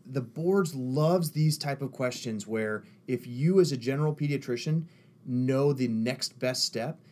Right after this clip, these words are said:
and that next best step can have a significant positive impact,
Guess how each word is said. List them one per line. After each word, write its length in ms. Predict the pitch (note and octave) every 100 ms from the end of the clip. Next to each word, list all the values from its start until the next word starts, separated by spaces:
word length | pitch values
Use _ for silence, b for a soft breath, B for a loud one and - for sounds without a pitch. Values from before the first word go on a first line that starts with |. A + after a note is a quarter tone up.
| b -
and 200 | B2+ A#2+
that 180 | B2+ D3
next 320 | C3 C3+ -
best 240 | - C3 B2+
step 320 | - B2 -
can 120 | B2
have 100 | A#2
a 40 |
significant 760 | A2+ - G#2+ A#2+ B2+ C#3 D3 C#3+ - - -
positive 440 | - A#2+ B2 B2+ A2+
impact, 480 | A#2 B2 C3 C#3+